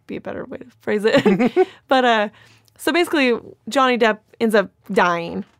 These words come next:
or he's in the process of dying, and they know he only has, like, a couple weeks left to live. So they try uploading his consciousness and all of his brain waves and brain patterns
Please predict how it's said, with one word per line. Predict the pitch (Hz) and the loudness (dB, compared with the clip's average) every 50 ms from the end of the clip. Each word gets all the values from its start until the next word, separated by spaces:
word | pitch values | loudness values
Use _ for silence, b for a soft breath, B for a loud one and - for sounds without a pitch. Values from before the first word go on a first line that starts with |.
| _ - | _ -4
or | - 220 214 | -2 -2 0
he's | 196 214 190 185 - - _ _ _ _ - | 0 -2 -4 -6 -10 -16 _ _ _ _ -4
in | 226 | -2
the | 226 202 | -2 0
process | - 220 196 190 202 196 180 - | 2 2 0 0 0 -4 -6 -6
of | 185 180 | -4 -2
dying, | 185 175 175 180 185 | -2 0 0 0 -2
and | 180 185 | -2 0
they | 190 | 0
know | 196 196 190 | 2 2 2
he | 190 190 | 2 2
only | 185 180 185 180 | 0 0 0 0
has, | 185 185 180 | 0 0 0
like, | 185 180 190 | -2 -4 -6
a | 185 | -6
couple | - - 185 - 190 | -4 -4 -2 0 0
weeks | 185 185 180 - - | 0 0 0 -2 -4
left | 185 180 - - | -4 -6 -6 -4
to | 196 | -2
live. | 196 214 208 202 185 - B B B B B B B B | 0 2 2 2 0 -4 B B B B B B B B
So | B - 269 254 247 | B 0 2 2 4
they | 220 233 226 | 4 2 0
try | 226 - - 277 262 233 - | 0 0 0 0 0 0 0
uploading | 254 254 - 254 233 220 208 214 208 208 | -4 -4 -2 0 0 0 0 0 -2 -2
his | 202 208 196 185 - | -2 -2 -4 -4 -4
consciousness | - - - 254 254 254 240 - 220 - - 196 190 185 185 - - | -10 -6 -2 -2 0 0 -2 -4 -6 -4 -2 0 0 0 -2 -2 -4
and | 202 190 | -2 -2
all | 190 190 190 190 | 0 0 0 0
of | 190 180 175 - _ b b b b b | -2 -4 -6 -10 _ b b b b b
his | b - 214 185 | b -6 -4 -2
brain | 180 208 208 202 196 196 | 0 0 0 2 2 0
waves | 190 185 185 185 190 185 180 180 180 190 | 0 2 2 2 2 0 0 -2 -2 -4
and | 175 175 175 175 180 - _ _ _ _ _ _ _ _ | -4 -4 -6 -8 -10 -12 _ _ _ _ _ _ _ _
brain | - 196 190 190 185 | 0 0 0 0 -2
patterns | - 185 185 185 180 185 185 185 180 - | 0 0 0 0 0 -2 -4 -4 -6 -10